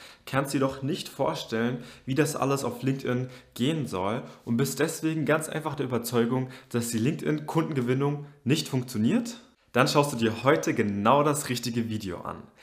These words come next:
Denn heute erfährst du, wie LinkedIn dir dabei hilft, erstens schneller Deals abzuschließen, zweitens intime Informationen deiner Kunden zu nutzen, um deine Verkaufschancen zu erhöhen, drittens deine Markenwirkung und Online-Reputation zu stärken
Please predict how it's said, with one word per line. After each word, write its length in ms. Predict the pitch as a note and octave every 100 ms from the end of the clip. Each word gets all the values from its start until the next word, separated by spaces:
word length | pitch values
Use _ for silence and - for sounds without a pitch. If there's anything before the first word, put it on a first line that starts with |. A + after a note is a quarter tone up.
| - -
Denn 180 | G2+ G#2+
heute 240 | E3+ F3+
erfährst 520 | C3 - C#3 C3+ -
du, 180 | G#2 A#2 - - -
wie 100 | G#2
LinkedIn 400 | C#3+ D3+ C3 A2
dir 140 | C3
dabei 220 | C#3 A#2+
hilft, 580 | A#2 A#2 B2 G#2+ - - -
erstens 680 | B2+ D#3 D#3 A2+ A#2+ C#3 -
schneller 320 | - A#2 A#2
Deals 340 | A#2 C#3 D#3+ -
abzuschließen, 880 | G2 - F#2 G2 F#2+ - A2+ E3+ -
zweitens 680 | - B2 C3 - A2 A#2 - -
intime 420 | G#2+ - D#3+ E3+
Informationen 640 | D3+ D3 C#3 C3 - B2+
deiner 180 | A#2+ A2
Kunden 320 | G#2 C#3 B2+
zu 160 | A#2 A2+
nutzen, 560 | A2+ D3 - A2+ A#2 - -
um 200 | G#2 F#2+
deine 260 | A#2 B2+ C#3+
Verkaufschancen 760 | C#3+ A2+ C3 B2+ - A2+ A#2
zu 160 | - G#2
erhöhen, 640 | F#2 - B2 G#2 A2 - - _
drittens 640 | - A#2+ C#3+ A#2+ C3+ D3+ -
deine 240 | A2+ A2
Markenwirkung 680 | G#2+ B2 D3+ A2 A2 A2 A#2+
und 180 | G#2 -
Online-Reputation 920 | B2 C#3+ A#2 G#2+ - - G2+ - G#2
zu 100 | G#2
stärken 800 | G#2 - A2+ B2+ - G2+ A2 D#3+